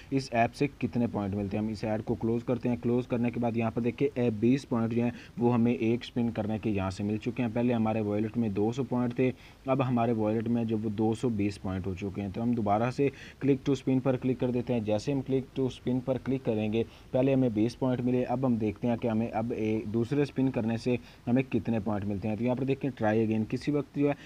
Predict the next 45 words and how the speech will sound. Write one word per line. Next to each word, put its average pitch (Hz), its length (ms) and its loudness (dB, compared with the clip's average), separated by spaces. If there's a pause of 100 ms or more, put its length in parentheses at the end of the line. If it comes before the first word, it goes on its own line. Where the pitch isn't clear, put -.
(180)
वो 123 80 4
आपका 120 280 4
spin 143 280 0
खाली 107 340 0
भी 107 120 2
जा 98 160 2
सकता 101 260 -6
है। 104 60 -2
तो 117 100 -2
हम 117 100 2
दोबारा 107 300 0
से 131 140 -4
click 135 180 -4
to 135 180 -4
spin 131 320 -4
पर 127 160 -4
click 127 220 -4
कर 127 160 2
देते 123 220 0
हैं। 120 140 0 (300)
जैसे 107 380 2
हम 143 100 2
click 135 200 0 (100)
to 135 60 2
spin 135 280 0
पर 131 140 0
click 123 240 -2
करेंगे, 107 320 0
तो 120 100 -4
अब 120 160 -4
हम 123 160 2
देखते 113 280 -2
हैं 120 160 0 (260)
कि 131 80 2
हमें 123 200 4
अब 113 200 2
जो 120 140 4
है, 120 80 4
वो 131 220 -4
कितने 117 320 0
point 101 300 -2
मिलते 98 260 0
हैं। 107 160 0
यहाँ 104 200 0
से 117 220 -2